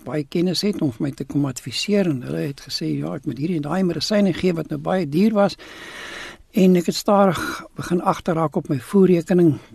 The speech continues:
eh, soveel so dat dit 'n geweldige groot bekommernis by my begin word het, dat ek dalk gaan bankrot gaan en alles dalk kan verloor.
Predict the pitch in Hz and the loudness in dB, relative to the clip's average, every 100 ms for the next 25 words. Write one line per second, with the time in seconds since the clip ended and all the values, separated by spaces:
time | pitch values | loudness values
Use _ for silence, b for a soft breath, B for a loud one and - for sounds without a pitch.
0 | - 143 139 139 135 135 - 160 - 156 | -12 -6 -4 -4 -6 -6 -4 -4 -4 -6
1 | - 208 160 143 139 135 113 147 143 202 | -2 0 0 -2 -6 -8 -10 -8 -6 -6
2 | - - - 151 139 - 220 202 165 - | -8 -6 -2 -2 -4 0 2 4 2 -2
3 | 151 139 147 - - 143 143 147 - 147 | -4 -4 -4 -6 -4 -4 -2 -6 -8 -12
4 | - B B B B B _ 143 143 339 | -12 B B B B B _ -8 -6 -4
5 | 156 151 156 131 - 151 123 110 - 254 | -6 -4 -4 -4 -2 -2 -2 -6 -2 -2
6 | - - 143 143 190 196 147 - - 139 | -4 -6 -4 -4 -2 -4 -4 -10 -12 -12
7 | - - 160 110 127 - 202 160 | -10 -4 -4 -4 -8 -2 0 0